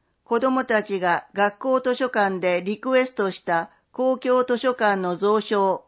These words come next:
学校図書館で受け取るようにできないか。そうすることで子どもたちの読書の機会が増えると考えるが、見解を聞く。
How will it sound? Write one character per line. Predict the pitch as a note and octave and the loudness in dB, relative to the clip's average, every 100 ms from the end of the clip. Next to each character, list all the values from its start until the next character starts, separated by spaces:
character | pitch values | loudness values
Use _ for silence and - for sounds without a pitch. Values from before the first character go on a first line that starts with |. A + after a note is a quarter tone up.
| - | -2
学 | F#3+ G3 | -2 -2
校 | - C4 | -2 -2
図 | B3+ B3+ | 0 -2
書 | C4+ | -2
館 | B3+ G#3 F#3+ | 0 0 0
で | F#3 F3 | -2 -2
受 | F3+ B3+ | -2 -2
け | B3 | 0
取 | B3+ B3 | 0 0
る | G#3 | 0
よ | G3+ | 0
う | F#3 | 0
に | F3 | -2
で | F3+ | -4
き | F#3 A#3+ | -4 -2
な | G#3+ | -2
い | D#3+ | -2
か。 | - D3+ - _ _ _ _ _ _ | -4 -8 -8 _ _ _ _ _ _
そ | - A#3 | -4 0
う | A#3+ | 0
す | A#3+ | -2
る | A#3 | -4
こ | A3+ | -2
と | A3+ A3+ | -2 -2
で | F#3 F3+ - _ | -2 -6 -10 _
子 | A3 | -2
ど | B3 | 0
も | B3+ B3 | 0 -2
た | G#3+ | -4
ち | G#3+ | -4
の | G3 F#3+ | -4 -4
読 | F#3 B3 C4 | 0 -2 -2
書 | A#3 G3+ | -4 -4
の | F#3+ | -4
機 | - | -8
会 | - A#3+ A#3 | -4 0 0
が | G3+ F#3 | 0 -4
増 | - A#3 | 0 0
え | A#3+ | 0
る | A3 | 0
と | G3 | -4
考 | F#3+ G#3 A3+ | -2 -4 0
え | A#3 A3 | 0 0
る | F#3 | 0
が、 | D#3+ D#3 - _ _ | -4 -6 -8 _ _
見 | - A#3 A3+ | -4 -4 0
解 | A3 G#3+ G#3 | 2 2 2
を | F#3+ | -2
聞 | G3+ F3+ | -6 -6
く。 | F3+ - | -8 -8